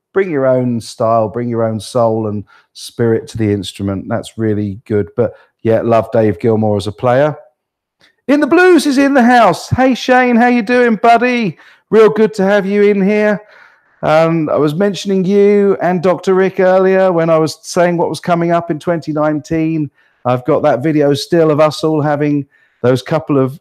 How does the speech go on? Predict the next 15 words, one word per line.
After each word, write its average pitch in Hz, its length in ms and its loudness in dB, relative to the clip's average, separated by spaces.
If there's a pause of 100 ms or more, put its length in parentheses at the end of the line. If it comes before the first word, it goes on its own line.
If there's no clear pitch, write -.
(140)
amazing 139 600 0
jams 143 440 -2
at 123 140 -6
GitCon 131 420 -4
to 117 80 -12
come, 110 320 -4
the 117 100 -2
acoustic 139 500 -6
one, 139 280 -2 (400)
and 123 400 0
also 131 760 0
I 143 120 2
had 160 160 2
a 160 60 2
little, 147 640 2